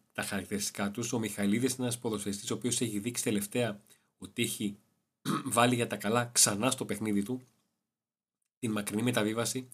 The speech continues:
την αλλαγή κατεύθυνσης μπάλας και την δημιουργία επικίνδυνων καταστάσεων για τον αντίπαλο με αυτήν του την ιδιότητα. Όταν μπορείς να αλλάξεις πλευρά στο παιχνίδι με μια παλιά,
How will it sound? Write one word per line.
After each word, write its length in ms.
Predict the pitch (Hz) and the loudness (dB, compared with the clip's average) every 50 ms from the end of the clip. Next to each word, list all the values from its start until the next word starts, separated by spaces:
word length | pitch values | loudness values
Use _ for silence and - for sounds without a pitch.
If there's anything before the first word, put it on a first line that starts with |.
| - _ _ _ _ | -20 _ _ _ _
την 160 | - - 104 | -4 0 2
αλλαγή 260 | 104 101 95 90 104 113 | 4 4 2 0 -2 -2
κατεύθυνσης 680 | - 107 101 - - 120 120 - 113 98 101 95 90 90 | -2 -2 -2 0 0 0 0 0 -4 -4 -4 -6 -6 -2
μπάλας 400 | 101 101 107 117 127 123 - _ _ _ _ _ _ _ _ _ _ _ _ _ _ _ _ _ | 0 0 0 0 -4 -8 -10 _ _ _ _ _ _ _ _ _ _ _ _ _ _ _ _ _
και 140 | - 110 104 | -4 -4 -4
την 200 | 104 - 110 101 | -2 0 0 0
δημιουργία 680 | 98 101 101 101 101 95 90 90 107 123 127 127 127 - _ _ _ _ _ _ _ _ _ _ _ _ _ _ _ _ _ _ _ _ _ _ _ _ _ _ _ _ - | 2 2 2 2 2 0 -2 -2 0 0 0 0 -2 -10 _ _ _ _ _ _ _ _ _ _ _ _ _ _ _ _ _ _ _ _ _ _ _ _ _ _ _ _ -14
επικίνδυνων 500 | - 120 - - - - 127 127 127 117 | -14 -14 -14 -8 2 4 6 6 6 4
καταστάσεων 420 | 117 104 - - - 127 123 120 | 0 -2 -2 -2 -2 -2 0 0
για 80 | 120 107 | 0 0
τον 200 | 101 98 95 95 | 0 -2 -4 -6
αντίπαλο 500 | 95 95 107 104 127 120 127 131 123 - | -8 -8 -4 -2 0 0 0 -2 -4 -8
με 220 | - 110 110 110 107 | -8 -4 -2 0 0
αυτήν 300 | 101 101 - - 131 127 | 0 -2 0 0 0 0
του 160 | 127 139 123 | 2 0 -2
την 140 | 120 120 113 | 0 -2 0
ιδιότητα. 500 | 107 104 101 113 117 110 107 - 90 - _ _ - - _ _ _ _ _ _ _ _ _ | 0 0 2 2 0 0 -2 -6 -18 -20 _ _ -20 -20 _ _ _ _ _ _ _ _ _
Όταν 200 | - - 113 120 | -8 -6 -6 -4
μπορείς 240 | 110 104 101 104 113 | -2 0 0 0 0
να 80 | 117 107 | 0 -2
αλλάξεις 360 | 95 101 110 113 - - - | -2 -2 -2 -2 -2 -2 -2
πλευρά 360 | - - 107 98 92 104 110 | -2 -2 -2 -2 0 0 -2
στο 140 | 113 110 - | -2 -2 -4
παιχνίδι 480 | 104 107 104 107 113 110 101 95 92 - _ - - _ _ | -8 -8 -6 -4 -2 -2 -2 -2 -4 -8 _ -20 -20 _ _
με 100 | - 95 | -12 -10
μια 200 | 90 95 107 110 | -6 -4 -4 -2
παλιά, 460 | 104 104 98 104 110 113 107 101 - | 0 0 0 2 2 2 0 -2 -6